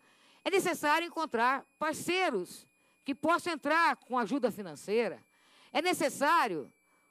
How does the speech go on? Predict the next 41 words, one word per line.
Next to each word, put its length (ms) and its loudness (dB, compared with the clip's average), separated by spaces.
uma 140 4
coordenação 840 0
desse 260 -2
projeto, 720 -8
porque 220 -2
a 80 4
Única, 600 -2
ela 180 -2
agrega 420 -2
mais 240 -2
de 80 -6
cem 360 -2
associados 760 0
no 60 -10
Estado 240 -8
de 80 -16
São 120 -12
Paulo, 360 -8
só 120 -4
que 120 -20
tem 180 -4
quase 400 2
duzentas 460 -8
unidades 600 -8
produtoras, 640 2
apenas 480 2
exemplificando. 800 -6
É 80 2
importante 680 0
a 60 0
participação 640 0
das 140 0
prefeituras 520 0
locais, 560 2
das 160 -4
empresas 640 0
e 60 -16
dos 160 -14
sindicatos 480 -4
de 80 -18
trabalhadores. 760 -10